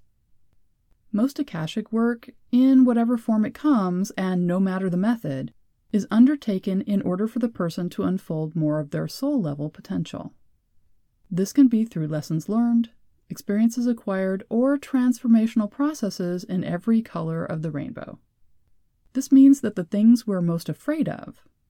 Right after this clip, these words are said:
the tsunami of emotions we keep at bay, the monster in the closet,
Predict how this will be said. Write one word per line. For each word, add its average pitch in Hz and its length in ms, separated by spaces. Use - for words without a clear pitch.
the 147 220
tsunami 160 600
of 151 100
emotions 165 540
we 160 80
keep 156 220
at 151 100
bay, 160 380
the 180 160
monster 202 540
in 208 80
the 190 80
closet, 208 640